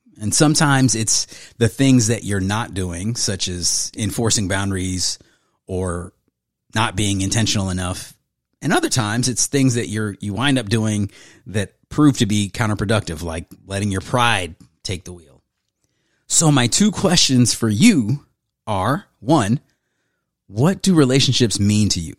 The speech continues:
Specifically, what do you want from your relationship? And two, what traits or roles do you want in or from your partner?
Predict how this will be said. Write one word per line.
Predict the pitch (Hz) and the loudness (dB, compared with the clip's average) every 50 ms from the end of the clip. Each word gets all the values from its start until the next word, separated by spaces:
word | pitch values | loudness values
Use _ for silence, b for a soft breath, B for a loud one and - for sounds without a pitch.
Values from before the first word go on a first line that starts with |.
| _ _ | _ _
Specifically, | - - - - - 123 - - - - 160 170 160 139 - 104 92 87 90 107 - _ _ _ _ _ _ _ | -6 -6 -6 -2 0 2 2 4 4 2 2 0 -2 -2 -2 -4 -4 -2 -4 -6 -8 _ _ _ _ _ _ _
what | _ 85 107 147 170 165 - | _ -6 -2 -2 -2 -2 0
do | - 139 139 | 0 0 2
you | 131 131 135 123 | 4 4 4 4
want | 117 110 95 98 123 127 107 90 - - - _ _ _ | 2 0 0 -2 -2 -2 -2 -4 -6 -10 -18 _ _ _
from | _ - - 101 98 98 95 101 - _ - _ _ _ _ | _ -6 -2 0 0 0 -2 -4 -8 _ -20 _ _ _ _
your | - 92 87 85 | -10 -6 -4 -4
relationship? | 101 113 135 156 160 - 104 - - 80 - - - _ _ _ _ _ _ _ _ _ _ _ _ _ _ | -2 -2 -2 0 0 0 0 -2 -2 -6 -10 -14 -20 _ _ _ _ _ _ _ _ _ _ _ _ _ _
And | 104 101 - | -6 -4 -2
two, | - - - 220 151 113 120 135 - _ _ _ _ _ _ _ _ _ _ _ | 0 2 4 4 4 4 4 2 -2 _ _ _ _ _ _ _ _ _ _ _
what | 139 175 - | -6 -2 -2
traits | - - 196 170 165 151 - - - - - - - | 0 0 2 0 0 0 0 0 0 2 2 2 2
or | 131 107 95 | 2 0 2
roles | 92 117 127 127 110 95 98 113 120 - - b b b b b b b b | 4 4 6 6 6 4 2 0 0 -2 -4 b b b b b b b b
do | _ 107 107 | _ 0 0
you | 104 101 | 2 2
want | 95 104 104 98 - - | 2 0 0 -2 -2 -4
in | 107 110 107 107 104 104 | -4 -2 -2 0 -2 -2
or | 104 104 107 101 | 0 0 0 0
from | - - 113 104 101 104 | 0 0 0 2 2 2
your | 95 95 90 | 0 0 -2
partner? | - - 98 87 82 76 - - - | -4 -2 -2 -2 -2 -4 -10 -14 -16